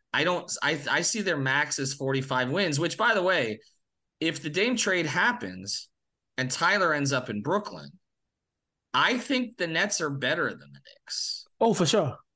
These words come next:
Speaker 2: For sure.
Speaker 1: I mean, if your, if your starting lineup is, let's say they keep Dinwiddie, right? If your starting lineup is Dinwiddie, Herro, Bridges, uh, Cam Johnson, or Finney Smith, and Claxton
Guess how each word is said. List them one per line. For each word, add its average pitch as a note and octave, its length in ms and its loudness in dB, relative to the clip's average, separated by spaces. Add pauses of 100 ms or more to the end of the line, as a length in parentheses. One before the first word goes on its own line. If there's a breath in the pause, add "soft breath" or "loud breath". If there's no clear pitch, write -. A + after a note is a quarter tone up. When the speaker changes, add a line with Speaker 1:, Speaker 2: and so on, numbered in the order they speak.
(260)
Speaker 2:
For E3+ 100 -2
sure. D3 320 -4 (640 loud breath)
Speaker 1:
I - 60 0
mean, G#3 140 2
if F#3 100 -2
your, A#3+ 100 2
if F#3 160 -2
your B3+ 140 2
starting G#3+ 460 2
lineup C#3+ 520 0
is, A2+ 260 -2
let's E3 200 2
say F3 140 2
they D3 120 2
keep C#3 360 -2
Dinwiddie, F#2 500 -8
right? F#2 240 -8 (540 soft breath)
If B2+ 120 -6
your F#3 120 2
starting F#3+ 360 2
lineup D3+ 400 2
is B2 160 -2
Dinwiddie, D3+ 540 0
Herro, B2+ 720 0 (500)
Bridges, B2 840 0 (440)
uh, A2 280 0
Cam D#3 340 -2
Johnson, B2+ 680 -2
or A2+ 220 -2
Finney C3 380 -4
Smith, G#2 500 -2 (760)
and A#2 680 -2 (220)
Claxton E3 680 0